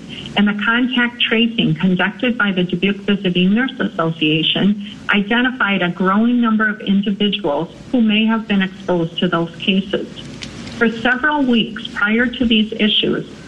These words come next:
our local public health officials had been working with our local healthcare providers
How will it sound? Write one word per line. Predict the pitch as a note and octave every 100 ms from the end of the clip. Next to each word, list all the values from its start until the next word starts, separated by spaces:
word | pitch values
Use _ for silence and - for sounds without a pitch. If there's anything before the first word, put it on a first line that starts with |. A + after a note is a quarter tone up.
| -
our | G#3
local | G3+ A3+ C#4+ C#4+ -
public | A#3+ A3+ A#3+
health | - - G3+ G#3
officials | G3+ - A3 - E3+ E3+ - - -
had | A3 A3 G#3+
been | C4+ B3
working | G3+ G3+ G#3+ G#3
with | F#3
our | E3+ E3+
local | F3 F#3 A3+ G#3+
healthcare | A3+ G#3 - G3+ G3
providers | G3+ F#3 F#3 F#3 D#3 D#3+